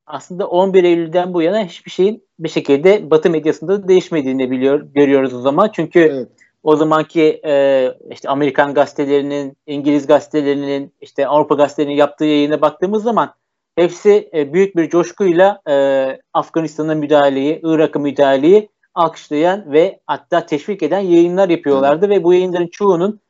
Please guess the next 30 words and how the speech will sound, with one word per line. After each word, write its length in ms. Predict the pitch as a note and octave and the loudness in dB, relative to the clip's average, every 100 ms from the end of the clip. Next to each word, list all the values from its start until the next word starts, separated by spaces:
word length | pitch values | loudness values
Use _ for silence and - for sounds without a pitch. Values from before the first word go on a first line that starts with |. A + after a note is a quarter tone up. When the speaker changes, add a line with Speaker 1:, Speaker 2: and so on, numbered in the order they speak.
| _ - | _ -6
Speaker 1:
aslında 380 | E3 - F#3 | -4 -4 0
yalanlara 600 | G3 E3 E3 E3+ E3+ G3 E3+ | 4 4 4 4 2 2 2
dayalı 480 | D#3 D#3 F#3+ A#3 _ _ _ | 2 4 2 -2 _ _ _
ve 260 | C#3+ D3+ D3 | 0 0 0
işte 260 | C#3 E3 | -4 -6
çeşitli 340 | D3 C#3+ - E3 | -6 -10 -10 -8
istihbarat 600 | - E3 D3+ D#3+ E3+ F3 | -2 0 2 2 2 0
örgütleri 440 | D#3 D3 - E3+ | -4 -6 -6 -2
üzerinden 380 | E3 D3 D3 F#3+ | 0 0 0 -4
kendilerine 680 | G3 F3 E3+ D#3 E3 F3 D#3+ | -2 -4 -2 -2 0 0 0
verilen 360 | D3 E3 F3 | 0 0 2
bilgiler 420 | D#3 D3+ E3 F3+ | 0 2 2 2
dahilinde 600 | D#3+ D#3 D#3 D#3 E3 F#3 _ _ _ _ | 2 2 0 -2 -4 -4 _ _ _ _
yapıldığını 520 | E3 D3+ D#3+ D3 C#3+ | -2 0 0 0 -2
biliyoruz. 540 | C#3 C3 D3 G#3 - _ - | -2 0 2 0 -2 _ -10
Şimdi 240 | F#3 D#3 | -6 -2
bugün 260 | F3 D#3+ D#3 | 0 0 2
de 60 | C#3 | 0
işte 180 | C#3 | 0
Suriye'de, 720 | F3 - F3 C#3+ C3 C3 F3+ - _ _ _ | -4 0 0 2 2 4 2 0 _ _ _
hakeza 520 | F3 C#3+ C#3 C3 D3+ | -2 0 -2 -2 -2
diğer 240 | D#3 D#3 C#3+ | 0 -2 0
bölgelerde, 760 | D3 C#3 C#3 D3 C#3 D#3 - _ | -4 -2 -2 -2 0 -2 -4 _
e, 420 | D#3 C3+ C3 B2 A#2 | -8 -4 0 -2 -4
Batı 220 | A#2+ C#3+ E3 | -6 -4 -2
medyasının, 680 | C#3 C3+ B2+ C3+ D3+ F#3+ - D3+ | -4 -6 -10 -6 -6 -6 -6 0
e, 320 | C3+ C#3 D3 _ _ _ - | 2 2 -2 _ _ _ -6
nasıl 260 | D#3+ D#3 D3+ | -4 -2 2
yayın 220 | C#3+ C3+ | 2 2
yaptığını 600 | B2+ A#2+ C#3+ E3 G3+ G3+ | 0 -2 -2 -2 -2 -4